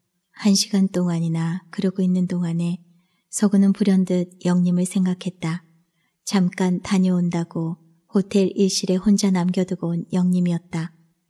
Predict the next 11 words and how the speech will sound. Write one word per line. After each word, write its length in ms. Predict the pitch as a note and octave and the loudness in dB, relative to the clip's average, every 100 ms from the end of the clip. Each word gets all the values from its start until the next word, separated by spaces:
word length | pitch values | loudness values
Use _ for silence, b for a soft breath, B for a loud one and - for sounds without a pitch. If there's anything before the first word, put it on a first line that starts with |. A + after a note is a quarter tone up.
| _ _ _ | _ _ _
서구는 460 | - A3 G3 G3 F#3+ | -2 0 2 2 2
차차 360 | G#3+ G3+ G3+ | -2 -2 -2
초조해졌다. 920 | F#3+ G#3 G#3 F#3+ F3+ F3 - E3+ E3 - _ _ _ _ _ _ | -2 -2 0 0 0 -4 -4 -6 -6 -8 _ _ _ _ _ _
그러한 280 | G3 F#3+ F#3 | 2 2 2
심정으로 760 | - F#3+ F3+ F3 E3+ E3+ E3+ E3 - | 2 2 2 -2 -2 -2 -4 -8 -2
또 200 | F#3+ F#3 | 0 0
얼마 260 | F#3 F#3+ G3 | 0 2 2
동안의 400 | G3 F#3+ F3+ F3+ | 0 -2 0 0
시간을 520 | - - F#3 E3+ E3 | -2 -2 -2 -2 -4
흘려보내고 680 | - G3 F3+ F#3+ F3 E3+ E3+ | -4 -2 -2 -2 -4 -4 -6
있었다. 580 | - F3+ - E3 E3 | -8 -14 -10 -8 -8